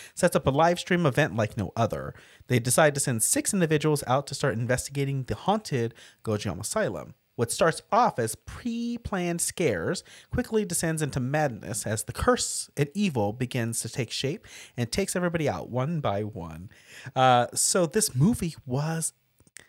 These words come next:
a blast. First off, I've, I mean, in discussing found footage films as we have done in the past, I wasn't probably, like, expecting anything too major here,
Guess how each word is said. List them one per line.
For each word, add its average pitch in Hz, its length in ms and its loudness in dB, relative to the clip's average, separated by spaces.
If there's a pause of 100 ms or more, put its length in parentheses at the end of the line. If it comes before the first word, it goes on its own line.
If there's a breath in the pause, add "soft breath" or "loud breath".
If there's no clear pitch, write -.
(220 loud breath)
a 165 60 4
blast. 214 640 4
First 269 240 8
off, 262 300 6
I've, 156 180 2 (140)
I 151 60 0
mean, 160 300 0
in 143 240 0
discussing 165 560 0
found 143 280 0
footage 123 260 0
films 110 400 -2
as 107 160 -6
we 101 140 -10
have 101 160 -8
done 95 160 -8
in 80 60 -12
the - 80 -14
past, 165 560 4 (760 loud breath)
I 156 160 10
wasn't 262 600 4
probably, 208 280 0
like, 175 200 -2
expecting 175 440 -4
anything 147 360 -2
too 196 320 -2
major 190 420 -2
here, 175 500 -4